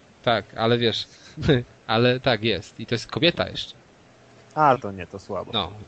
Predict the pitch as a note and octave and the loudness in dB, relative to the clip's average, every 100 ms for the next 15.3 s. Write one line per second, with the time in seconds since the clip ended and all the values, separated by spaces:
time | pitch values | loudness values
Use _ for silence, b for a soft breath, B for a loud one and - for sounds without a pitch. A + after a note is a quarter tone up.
0 | - C#3 D3+ D3 - - C3+ - - E3+ | -6 -2 -2 -4 -6 0 0 -2 2 4
1 | C3+ C3+ B2+ - - - - - - - | 4 -2 -8 -10 -16 -20 -20 -20 -20 -20
2 | - - - G2+ G#2+ G#2 - - C3+ D3 | -20 -20 -6 -4 -2 -4 -8 -4 0 2
3 | C#3+ B2 A#2 B2 C#3 F3+ D#3+ C#3+ D#3 D3 | 0 -2 -2 0 4 6 6 4 4 4
4 | B2+ A#2+ C3 - A2 G2 G2 G2+ A#2 - | 2 2 -2 0 2 2 0 -4 -6 -16
5 | - A2+ A#2+ - C#3 C3+ B2+ B2 A#2 A#2+ | -14 -2 0 2 2 2 2 2 0 -4
6 | A#2 B2 B2 F3+ D#3+ C3+ C3 - A2 C#3 | -2 -2 0 0 2 0 0 -4 -4 -4
7 | - D3 - C3+ G#2+ G#2 - E2 A#2 - | -2 -2 4 4 4 -2 -4 -4 -4 -4
8 | G#2 G#2 C3+ - C3+ C3 C3+ C3 B2+ B2 | -6 -8 -8 2 6 6 6 4 4 6
9 | B2 A#2+ - G#2+ G#2 G#2 - A2 G#2 G2+ | 4 2 -2 0 0 0 0 2 2 0
10 | G2+ G2 - F#2+ F#2+ G#2 - - E2+ F2 | -2 -2 -2 -6 -6 -14 -18 -20 -18 -16
11 | G2 G2+ G2+ G2+ G#2 - - - G2 G2 | -14 -10 -10 -10 -8 -6 -6 -2 0 0
12 | F#2 F2 B B B B B - - - | -2 -4 B B B B B -20 -18 -10
13 | G#2+ G#2 G2+ G#2 G#2 G2+ G#2 G#2+ - G2 | -6 -2 -2 2 2 2 2 0 -2 -4
14 | A2 - - A#2+ G#2+ G2 G2+ - A2 - | -4 -4 0 4 4 2 -2 -2 -2 2
15 | G#2 G2 | 2 2